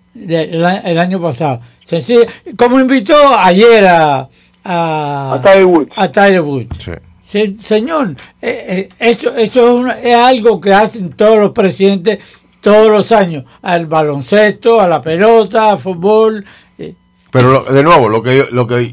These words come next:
Speaker 3: yo, lo que me pongo a analizarme es cómo puede causar,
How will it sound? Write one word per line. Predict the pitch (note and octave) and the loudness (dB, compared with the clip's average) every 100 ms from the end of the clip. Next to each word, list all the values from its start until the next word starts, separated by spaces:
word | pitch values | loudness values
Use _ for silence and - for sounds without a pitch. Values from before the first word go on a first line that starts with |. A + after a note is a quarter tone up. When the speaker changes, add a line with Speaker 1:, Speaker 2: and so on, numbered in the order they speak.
| A#2+ | -4
Speaker 3:
yo, | C3 D3+ - _ _ _ _ _ - | -2 -2 -6 _ _ _ _ _ -16
lo | G#2 | -12
que | G2 | -10
me | A2 G2+ | -10 -8
pongo | A2+ D3 | -4 0
a | |
analizarme | D#3 C#3+ B2 C#3 C#3+ C#3+ D3+ | 2 2 0 0 0 0 -2
es | B2 - - _ _ - | -4 -16 -20 _ _ -4
cómo | D#3 E3+ E3 C3+ | 0 2 0 -2
puede | D#3+ E3 D#3 | 0 2 2
causar, | C3+ B2 D3 D3+ | -2 0 2 2